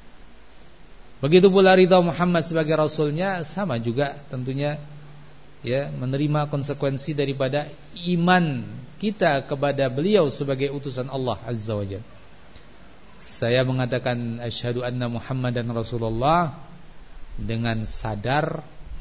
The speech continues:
ya, tanpa paksaan, dengan ridha, dengan iman.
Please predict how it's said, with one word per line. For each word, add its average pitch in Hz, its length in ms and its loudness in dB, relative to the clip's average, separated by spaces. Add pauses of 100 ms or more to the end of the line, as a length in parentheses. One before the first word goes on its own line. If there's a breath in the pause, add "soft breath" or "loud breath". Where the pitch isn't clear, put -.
ya, 131 160 -2
tanpa 110 560 -4
paksaan, 139 960 -4
dengan 117 400 -2
ridha, 147 480 0
dengan 120 320 -2
iman. 165 480 0